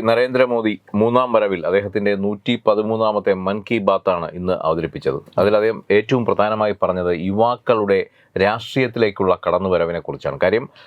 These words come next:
കക്ഷി രാഷ്ട്രീയ ഭേദമന്യേ, ഏഹ്, മറ്റ് ഒരു പശ്ചാത്തലവും ഇല്ലാത്തവർ രാഷ്ട്രീയത്തിലേക്ക് കടന്നു വരണമെന്നായിരുന്നു ഇദ്ദേഹത്തിൻ്റെ ആഹ്വാനം.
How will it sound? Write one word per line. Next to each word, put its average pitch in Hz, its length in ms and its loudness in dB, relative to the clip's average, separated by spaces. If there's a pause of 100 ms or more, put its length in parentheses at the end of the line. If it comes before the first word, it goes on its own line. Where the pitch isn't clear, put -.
(140)
കക്ഷി 151 300 2
രാഷ്ട്രീയ 147 340 0
ഭേദമന്യേ, 123 460 0 (240)
ഏഹ്, 104 160 2 (140)
മറ്റ് 165 300 0 (920)
ഒരു 147 160 2 (340)
പശ്ചാത്തലവും 139 600 0
ഇല്ലാത്തവർ 110 400 0 (500)
രാഷ്ട്രീയത്തിലേക്ക് 131 720 0
കടന്നു 120 300 2
വരണമെന്നായിരുന്നു 110 680 -2
ഇദ്ദേഹത്തിൻ്റെ 98 440 0
ആഹ്വാനം. 92 400 0